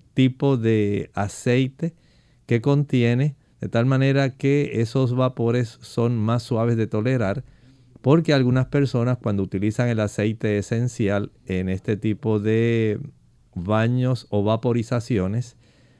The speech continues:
puede resultarle un poco irritante para sus ojos. De tal forma que se utilizan la hoja de eucalipto ya triturada,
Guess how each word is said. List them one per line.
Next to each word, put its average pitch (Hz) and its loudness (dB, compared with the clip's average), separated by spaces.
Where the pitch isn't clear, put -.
puede 151 6
resultarle 139 2
un 127 0
poco 135 2
irritante 120 0
para 123 0
sus - -8
ojos. 123 -6
De 101 0
tal 139 4
forma 147 2
que 131 2
se 135 0
utilizan 127 0
la 98 0
hoja 120 0
de 90 -4
eucalipto 110 0
ya 101 -2
triturada, 110 -2